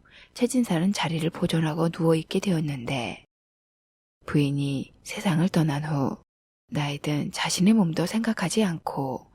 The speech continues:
매일을 밤낮 없이 기생들과 첩들로 무리해서 기운을 쓴 것인지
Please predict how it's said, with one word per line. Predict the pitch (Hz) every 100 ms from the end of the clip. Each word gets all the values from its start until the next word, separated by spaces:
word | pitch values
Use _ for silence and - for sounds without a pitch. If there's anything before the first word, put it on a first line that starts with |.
| - - - _
매일을 | - 147 139 147 139 135
밤낮 | - 170 202 214
없이 | 180 - 156
기생들과 | - - 185 185 147 160
첩들로 | - 240 - 170 143 143 139 - - _ _ _ -
무리해서 | 165 170 185 160 - 165
기운을 | - 156 156 156
쓴 | - 226 220
것인지 | 220 - 156 135 139 120 -